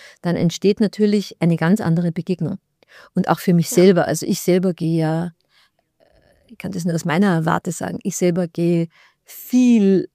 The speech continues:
Speaker 1: zufriedener, glücklicher aus so einem Tag hinaus, wenn ich immer wieder neue,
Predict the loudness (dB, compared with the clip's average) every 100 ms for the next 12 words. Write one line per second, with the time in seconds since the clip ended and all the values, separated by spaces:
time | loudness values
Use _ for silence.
0 | -20 -20 -12 -10 -4 0 2 4 2 0
1 | -2 -2 -2 -2 -4 -2 -2 -2 -4 -8
2 | -4 -4 -4 -6 -2 -2 -2 -4 -6 -20
3 | -20 -10 -2 0 0 2 2 2 2 2
4 | 2 4 4 2